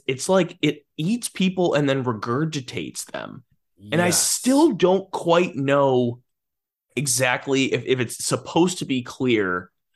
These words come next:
Speaker 1: that it's straight up eating some people, or, like, is it, why is it re-, is it regurgitating people and then eating them? Because we later see, like, skeletons all over the place. Like, it's eventually eating them, but not right away.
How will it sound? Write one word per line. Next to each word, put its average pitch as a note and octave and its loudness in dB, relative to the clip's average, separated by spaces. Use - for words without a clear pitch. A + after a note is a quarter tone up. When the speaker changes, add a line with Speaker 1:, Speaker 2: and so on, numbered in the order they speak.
Speaker 1:
that A2 2
it's A2+ -2
straight C#3+ 4
up B2+ 2
eating B2+ 0
some F3+ 0
people, G#3 0
or, C3 6
like, C3+ 2
is D3 0
it, D3+ 2
why C#3+ 4
is G3+ 4
it E3+ 0
re-, C3+ 0
is C#3 0
it - 0
regurgitating D#3+ 0
people F3+ -2
and A#2+ 0
then D3 0
eating G3 -2
them? G3 0
Because D#3+ 0
we D3 2
later G3 2
see, E3 0
like, - -2
skeletons E3 0
all G2 0
over F2+ -4
the F2+ -6
place. F#2 -8
Like, A2+ -2
it's B2 -2
eventually C3+ -2
eating G3 -4
them, G3+ -2
but C3 -2
not A#2+ 0
right A2+ 2
away. A#2 -2